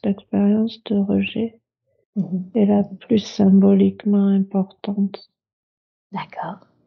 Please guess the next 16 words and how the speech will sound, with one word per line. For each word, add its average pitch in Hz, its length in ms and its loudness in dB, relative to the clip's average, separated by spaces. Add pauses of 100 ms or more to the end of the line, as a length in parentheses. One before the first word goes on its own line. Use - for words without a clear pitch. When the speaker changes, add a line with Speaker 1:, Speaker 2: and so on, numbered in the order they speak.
(920)
Speaker 1:
C'est - 160 -8
l'expérience 190 720 2
de 196 60 -2
la 190 140 0
séparation, 196 1000 -4
de 196 160 -2
se - 180 -4
sentir 196 580 -2
seule. 214 420 -6 (880)
Speaker 2:
Oui. 170 380 -8 (800)
Speaker 1:
Et 202 140 0
quand 202 140 0
la 196 140 4
personne, 202 720 -4
être, 208 380 -2
se - 200 -8